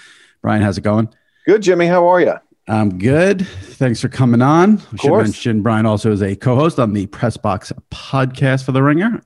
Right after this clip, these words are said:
Speaker 1: And, um, like I said, I loved the article last week, uh, sort of connecting Brent leaving C B S, leaving, getting fired, not having a contract renewed, however you wanna spin that. I thought you did a nice job there, 'cause I, I was always the, under the impression Brent was fired,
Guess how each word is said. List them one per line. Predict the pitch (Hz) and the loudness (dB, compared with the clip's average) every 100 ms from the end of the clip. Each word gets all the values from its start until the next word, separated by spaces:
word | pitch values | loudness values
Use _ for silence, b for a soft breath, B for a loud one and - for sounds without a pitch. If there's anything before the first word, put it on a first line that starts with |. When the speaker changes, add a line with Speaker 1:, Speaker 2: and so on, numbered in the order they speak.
| - | -4
Speaker 1:
And, | 101 101 95 | -2 -2 -2
um, | 104 101 98 101 101 _ B B B B B | 0 0 -2 -4 -8 _ B B B B B
like | 127 127 | -4 -2
I | |
said, | 117 - 151 147 - - | -2 0 0 0 -6 -4
I | 120 | -2
loved | 127 139 151 | 2 2 2
the | 139 | 2
article | 143 139 135 123 | 2 2 0 0
last | 113 - | 0 0
week, | 110 104 101 - - _ - | -4 -4 -6 -14 -20 _ -8
uh, | 107 101 | -4 -4
sort | 95 123 | -4 -4
of | 107 - | -4 -4
connecting | 113 110 - 113 104 | -4 -4 -4 -4 -4
Brent | 95 113 117 113 - | -6 -4 -2 -4 -8
leaving | - 113 110 104 101 | -6 -4 -2 -2 -4
C | - 101 | -6 -4
B | 104 | -2
S, | 104 104 - - - _ _ _ _ _ _ _ - | -4 -6 -10 -20 -20 _ _ _ _ _ _ _ -4
leaving, | 110 101 98 | -2 0 -2
getting | 95 95 92 | -4 -6 -8
fired, | - 101 98 95 90 101 | -4 -2 0 -2 -4 -8
not | 92 | -8
having | 87 90 92 | -8 -8 -10
a | |
contract | - 113 110 107 98 | -6 -4 -2 -2 -4
renewed, | 95 95 95 95 | -4 -6 -4 -4
however | 98 101 98 101 90 b b b b | -4 -4 -6 -8 -10 b b b b
you | - 107 | -6 -2
wanna | 104 101 | -2 -4
spin | - 117 | -6 -2
that. | 117 110 | 0 0
I | |
thought | 143 | 0
you | 123 | 0
did | 117 | 0
a | |
nice | 107 | -2
job | 101 117 | -2 -2
there, | 123 | 0
'cause | 131 | 0
I, | 196 220 | 0 0
I | - 233 | 0 2
was | 381 208 | 2 2
always | 196 175 | 2 0
the, | 147 143 | 0 -2
under | 143 139 | 0 0
the | 131 | -2
impression | 107 135 120 107 | -2 -2 -2 -2
Brent | 120 123 | -2 -6
was | 101 - | -10 -12
fired, | - 120 110 90 - - | -8 -4 -4 -4 -10 -18